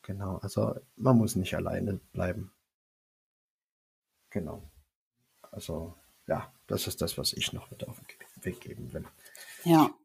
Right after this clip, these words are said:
Speaker 2: Sehr schön. Das, das ist ein sehr wahres Wort.
Speaker 1: Jana?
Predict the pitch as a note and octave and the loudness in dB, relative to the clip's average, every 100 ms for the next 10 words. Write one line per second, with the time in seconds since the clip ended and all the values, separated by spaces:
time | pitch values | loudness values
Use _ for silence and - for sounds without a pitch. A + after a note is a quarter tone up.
0 | _ _ _ _ _ _ _ _ _ _ | _ _ _ _ _ _ _ _ _ _
1 | _ - - D#3+ D3+ - F3 D#3+ D#3+ - | _ -4 4 6 6 6 8 8 6 2
2 | - E3 - - - E3+ E3+ E3 - D3 | -8 0 4 4 6 4 4 2 6 12
3 | D#3 D#3 D#3+ F3+ F3+ E3+ E3+ - D#3 D#3 | 12 12 10 8 8 8 6 2 2 2
4 | D3+ - - - _ _ _ _ _ - | 2 0 -10 -20 _ _ _ _ _ -20
5 | - - - - _ G#2+ G#2+ C3+ F#3 A#3 | -18 -14 -14 -16 _ 8 10 12 12 12